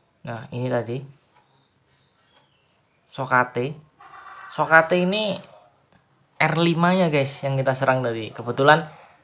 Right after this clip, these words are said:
dia menyerang satu benteng dan belum ada yang rain ya. Jadi kita langsung saja pakai speed dan kita akan rebut. Kebetulan hanya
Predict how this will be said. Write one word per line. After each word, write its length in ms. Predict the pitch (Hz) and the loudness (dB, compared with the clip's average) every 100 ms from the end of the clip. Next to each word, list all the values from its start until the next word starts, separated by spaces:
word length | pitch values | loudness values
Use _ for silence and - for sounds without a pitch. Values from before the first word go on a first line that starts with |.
| _ _ _ _ _ - | _ _ _ _ _ -6
dia 320 | 127 156 - | 2 2 0
menyerang 400 | 147 143 139 135 | -2 0 0 -2
satu 400 | 135 135 131 139 | -2 -2 -2 -6
benteng 560 | 135 120 110 117 139 147 | -2 -2 0 -4 -4 -4
dan 240 | 127 117 110 | -4 -4 -6
belum 240 | 120 113 | -6 -4
ada 240 | 110 - 120 | -4 -2 -2
yang 640 | 117 113 113 113 107 110 - - _ _ _ - - - - - | 0 -2 -4 -8 -10 -12 -16 -20 _ _ _ -20 -20 -20 -20 -20
rain 480 | - 117 117 131 170 | -2 2 2 2 -2
ya. 240 | 113 101 - | -4 -10 -10
Jadi 160 | - - | -10 -10
kita 320 | - 127 120 | -8 -2 0
langsung 560 | 117 123 120 123 131 123 | 2 2 0 -2 -6 -4
saja 320 | 120 - 143 | -6 -2 -2
pakai 240 | 139 - | -2 -4
speed 300 | - - 156 151 - _ _ _ _ _ _ _ _ _ 113 | -12 -6 -6 -6 -18 _ _ _ _ _ _ _ _ _ -14
dan 80 | |
kita 320 | 113 - 123 113 | -12 -4 -2 -2
akan 160 | 117 | -4
rebut. 400 | 113 110 - 131 135 _ | -6 -10 -6 -6 -8 _
Kebetulan 480 | - 117 127 135 135 | -16 -8 0 2 0
hanya 640 | 117 117 120 120 117 117 | -2 -2 0 2 2 0